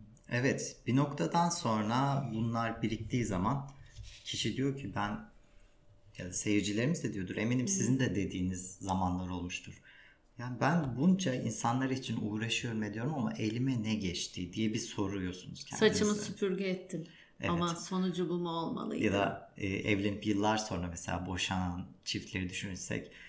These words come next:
Speaker 1: işte benim onca yıllık emeğim var vesaire gibi böyle serzenişlerde bulunabiliyorlar.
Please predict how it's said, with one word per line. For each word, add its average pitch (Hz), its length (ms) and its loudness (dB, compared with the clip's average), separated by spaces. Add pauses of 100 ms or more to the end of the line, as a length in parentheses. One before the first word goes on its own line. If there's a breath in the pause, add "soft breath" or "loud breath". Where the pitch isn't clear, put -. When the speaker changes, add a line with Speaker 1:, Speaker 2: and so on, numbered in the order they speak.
(200 loud breath)
Speaker 1:
işte - 280 0
benim 160 240 4
onca 180 300 8
yıllık 165 440 4
emeğim 147 460 6
var 95 480 6
vesaire 95 440 0
gibi 95 320 2
böyle 90 240 0
serzenişlerde 92 920 -2
bulunabiliyorlar. 92 1040 -4